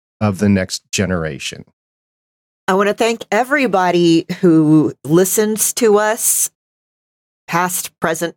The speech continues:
Speaker 2: future, whatever. Thank you whenever you run across this episode. You can find me yelling about wrestling mostly on Twitter at Sithwitch, everywhere I'm at professionally on my website, L W salinas dot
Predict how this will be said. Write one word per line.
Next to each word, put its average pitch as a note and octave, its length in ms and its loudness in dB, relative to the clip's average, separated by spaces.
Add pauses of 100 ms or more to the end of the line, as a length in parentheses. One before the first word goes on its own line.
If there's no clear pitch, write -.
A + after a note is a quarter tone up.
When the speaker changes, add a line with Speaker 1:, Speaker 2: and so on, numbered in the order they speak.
Speaker 2:
future, D#3+ 460 0
whatever. D3+ 460 0 (120)
Thank D#3 240 -2
you E3 180 4
whenever D#3 340 0
you D#3 160 4
run D#3 140 -2
across E3 340 -4
this - 220 -2
episode. F3+ 500 0 (960)
You F3+ 260 4
can F3 240 0
find D#3+ 400 -2
me D#3 360 0
yelling C#3+ 340 0
about D3+ 180 0
wrestling F3 420 0
mostly D#3 360 2
on D3+ 160 0
Twitter D#3+ 400 0
at C#3+ 200 -4
Sithwitch, - 840 -2 (140)
everywhere D3+ 340 2
I'm D3 160 -4
at C#3+ 140 -4
professionally D3+ 580 -2
on D#3+ 100 0
my D3 100 0
website, C#3+ 560 0
L D3 140 0
W D#3 380 0
salinas D#3 680 0
dot D3+ 220 -2